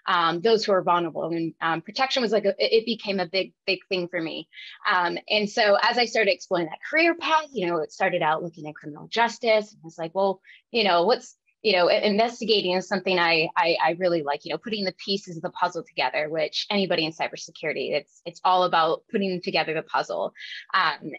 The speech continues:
and, and I knew I was a very curious person. Technology always interests me, but I didn't have a lot of exposure to, te-, to technology. And, um,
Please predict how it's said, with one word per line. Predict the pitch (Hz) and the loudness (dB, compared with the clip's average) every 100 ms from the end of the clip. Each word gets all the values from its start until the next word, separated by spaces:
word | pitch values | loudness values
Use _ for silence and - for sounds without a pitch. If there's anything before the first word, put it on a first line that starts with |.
| - | -4
and, | 170 160 156 147 156 - _ _ _ - | -2 0 -2 -6 -14 -20 _ _ _ -2
and | 185 175 | 0 2
I | 202 | 2
knew | 233 | 4
I | 262 | 4
was | 247 | 4
a | 233 | 2
very | 202 233 214 | 2 2 2
curious | - 226 208 208 | -2 0 2 0
person. | - 190 - 185 185 190 175 | -2 -2 0 0 2 -2 -4
Technology | 175 180 175 175 190 | -4 0 0 2 2
always | 185 175 | 2 0
interests | 180 175 180 - | -8 -8 -8 -4
me, | 180 175 | 0 2
but | 175 | 2
I | 175 | 0
didn't | 269 330 | -2 -4
have | 254 | 0
a | 220 | 2
lot | 190 202 | 4 2
of | |
exposure | 190 - 180 196 196 | 0 -4 0 0 0
to, | - 170 | -10 -20
te-, | - 160 - - | -12 -10 -10 -4
to | 196 | -4
technology. | 180 - 143 139 - 147 165 - - - - | -4 -4 -2 -4 -4 -4 -4 -6 -20 -12 -2
And, | 170 175 170 170 170 | 0 2 0 -2 -2
um, | 185 165 160 160 | -2 0 0 -2